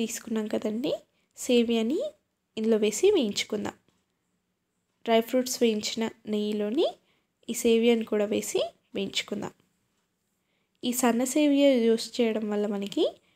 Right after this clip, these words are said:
taste and texture అనేది ఏమాత్రం చేంజ్ అవ్వకుండా ఉంటుందండి. సేమ్ మనకి షీర్ కుర్మా బయట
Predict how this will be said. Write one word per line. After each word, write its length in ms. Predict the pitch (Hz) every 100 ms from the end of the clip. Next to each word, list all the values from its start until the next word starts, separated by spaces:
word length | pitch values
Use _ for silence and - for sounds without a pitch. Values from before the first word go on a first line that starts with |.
| _ _ -
taste 340 | 233 226 - 240
and 80 | 233
texture 440 | 214 _ - 240 220 208
అనేది 280 | 208 220 370 - 208
ఏమాత్రం 400 | 214 214 247 247 -
చేంజ్ 260 | 233 220 226
అవ్వకుండా 360 | 220 214 214 208 202
ఉంటుందండి. 440 | 208 196 196 233 294 -
సేమ్ 260 | 247 233 254 247
మనకి 280 | 226 - 254 262 -
షీర్ 300 | - 226 233
కుర్మా 300 | 226 220 247 415 _ - _ _ 220
బయట 180 | 208